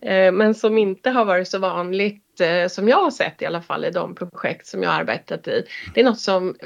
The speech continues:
man kan kalla det för, för, eh, trivsel, trivselfaktorer eller gruppregler, någonting sånt där. Men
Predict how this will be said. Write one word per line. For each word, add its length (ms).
man 120
kan 140
kalla 300
det 120
för, 460
för, 520
eh, 220
trivsel, 540
trivselfaktorer 1160
eller 240
gruppregler, 720
någonting 320
sånt 160
där. 200
Men 300